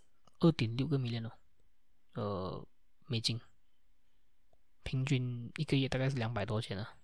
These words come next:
接近两百千美金。然后他会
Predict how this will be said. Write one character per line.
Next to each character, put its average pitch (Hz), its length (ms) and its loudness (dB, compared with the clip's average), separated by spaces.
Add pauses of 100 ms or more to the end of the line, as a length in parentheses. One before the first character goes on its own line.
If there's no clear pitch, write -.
(180)
接 - 80 -6
近 135 180 -6 (420)
两 123 140 0
百 104 160 2
千 110 200 -4 (520)
美 110 220 -4
金。 110 220 -4 (1000)
然 117 160 0
后 135 440 4
他 127 200 0
会 147 380 8